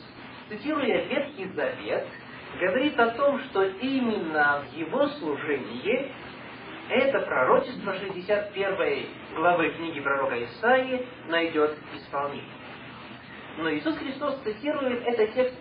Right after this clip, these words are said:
очень интересно. Давайте посмотрим, что именно, а, мы имеем в виду, когда говорим о том, что интересен способ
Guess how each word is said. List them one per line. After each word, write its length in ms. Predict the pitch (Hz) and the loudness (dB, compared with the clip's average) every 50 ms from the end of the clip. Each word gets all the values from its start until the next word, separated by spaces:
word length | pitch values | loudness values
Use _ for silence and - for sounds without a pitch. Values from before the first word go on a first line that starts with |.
| - - - | -14 -4 4
очень 320 | 214 247 247 247 240 226 226 | 6 6 6 6 2 -4 -4
интересно. 600 | 214 220 202 185 151 - - - - - - - - - - | -4 -4 -4 -4 -4 -4 -6 -8 -10 -14 -16 -16 -14 -10 -6
Давайте 260 | - 170 254 254 - - | 0 2 2 2 2 0
посмотрим, 380 | 196 190 190 196 196 185 160 - - - - | -4 -4 -4 -6 -8 -8 -6 -8 -8 -8 0
что 320 | - 262 262 170 - - - - - - - - - | 2 6 6 6 6 4 -2 -12 -14 -14 -12 -4 -2
именно, 720 | 240 247 240 214 175 147 127 123 117 120 - - - - - - - - - - - - - - - - - | 0 0 0 0 0 -2 -2 -2 0 4 4 4 4 0 -6 -10 -14 -14 -16 -16 -14 -14 -14 -14 -14 -8 -4
а, 80 | - 135 | -2 0
мы 280 | 160 185 196 185 175 | 2 2 2 2 2
имеем 260 | 175 190 202 202 185 175 | 2 2 2 2 2 0
в 80 | 165 | 0
виду, 360 | 175 165 - 220 247 285 294 - - - - - - | 0 2 6 6 6 6 4 0 -4 -10 -12 -12 -8
когда 300 | - 180 175 - 240 254 | -4 -2 6 8 8 10
говорим 360 | 233 220 208 208 202 226 226 226 | 10 8 4 4 2 2 0 0
о 80 | 247 247 | 0 2
том, 260 | - 233 240 233 233 | 4 4 2 2 -2
что 340 | - - - - 175 - - - - - 180 | -6 -4 2 4 4 6 4 2 -6 -8 -8
интересен 600 | 196 185 - 196 208 254 269 240 - 254 233 220 | -8 -2 0 0 0 0 -2 0 2 2 2 2
способ 680 | - - - - - 226 285 294 262 - - 196 - | -2 -8 -12 -2 4 8 10 10 8 8 6 2 2